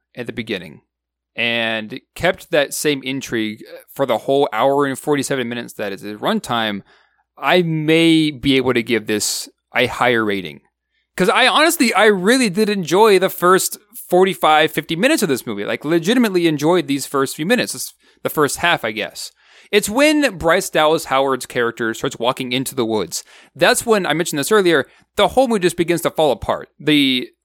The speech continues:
the twists are revealed, but they don't really hold, hold much substance. Um, everything that we've kind of been led to believe we now know is a lie,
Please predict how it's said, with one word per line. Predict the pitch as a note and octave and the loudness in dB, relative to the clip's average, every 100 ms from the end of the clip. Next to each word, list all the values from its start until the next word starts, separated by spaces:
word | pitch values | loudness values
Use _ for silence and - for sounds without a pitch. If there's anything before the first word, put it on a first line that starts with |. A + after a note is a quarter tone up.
| _ | _
the | D3+ D#3 | -2 0
twists | C#3 - D4 - - - | 0 0 0 0 -4 0
are | F#3+ | 4
revealed, | F#3 D3 E3 D3+ C#3+ C3 | 2 2 2 4 4 2
but | C3+ | 0
they | E3 | 0
don't | D3+ B3 | 2 2
really | B3+ A3 | 0 -4
hold, | E3+ F3+ E3 | -2 -2 -2
hold | - D#3+ | -4 -4
much | D3+ | -4
substance. | - C3+ - A2+ A2+ - - - _ _ - | -2 -2 -2 -4 -4 -6 -8 -20 _ _ -2
Um, | C#3 B2+ A2+ A#2+ _ _ _ - | 0 0 -2 -8 _ _ _ -2
everything | F#3+ A3+ B3+ A#3+ A3 | 0 2 0 0 0
that | G3 | 0
we've | F3+ | 0
kind | - G3 | 0 0
of | F3 | 0
been | D#3+ | 2
led | F#3+ F3+ | 2 2
to | |
believe | F3+ D#3+ C#3+ | 2 2 2
we | C#3 | 2
now | D3 | 2
know | D#3+ | 0
is | C#3+ | -2
a | C3+ | -4
lie, | B2 C#3 C3 G#2+ G2+ D3 | 0 2 4 2 0 -4